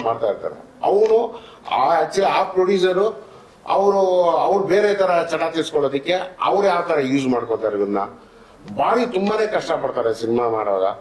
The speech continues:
ಆ ರಿಲೀಸ್ ಮಾಡೋ ಟೈಮಲ್ಲಿ ಯಾರನ್ನ, ಅಂದ್ರೆ ಒಂದ್ ಸಿನಿಮಾ ಮಾಡೋದು ಎಷ್ಟು ಕಷ್ಟನೋ, ಸಿನಿಮಾ ರಿಲೀಸ್ ಮಾಡೋದು ಅಷ್ಟೇ ಕಷ್ಟ. ನನ್ಗನ್ಸುತ್ತೆ ಈ ಸಿನಿಮಾ ಅಲ್ಲಿ,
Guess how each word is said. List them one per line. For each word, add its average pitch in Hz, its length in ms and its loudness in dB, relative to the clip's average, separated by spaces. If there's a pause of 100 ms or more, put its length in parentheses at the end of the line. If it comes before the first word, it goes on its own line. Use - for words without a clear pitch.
(300)
ಆ 151 180 0
ರಿಲೀಸ್ 190 300 0
ಮಾಡೋ 175 260 0
ಟೈಮಲ್ಲಿ 139 520 2
ಯಾರನ್ನ, 175 360 2 (1500)
ಅಂದ್ರೆ 180 280 -2
ಒಂದ್ 147 100 -2
ಸಿನಿಮಾ 160 260 -2 (1040)
ಮಾಡೋದು 151 380 0
ಎಷ್ಟು - 240 -4
ಕಷ್ಟನೋ, 135 760 -2
ಸಿನಿಮಾ 151 200 0
ರಿಲೀಸ್ 151 340 -2
ಮಾಡೋದು 139 300 0
ಅಷ್ಟೇ 120 220 -4
ಕಷ್ಟ. 113 260 -8 (760)
ನನ್ಗನ್ಸುತ್ತೆ 175 960 0
ಈ 196 60 2
ಸಿನಿಮಾ 185 400 0
ಅಲ್ಲಿ, 165 540 2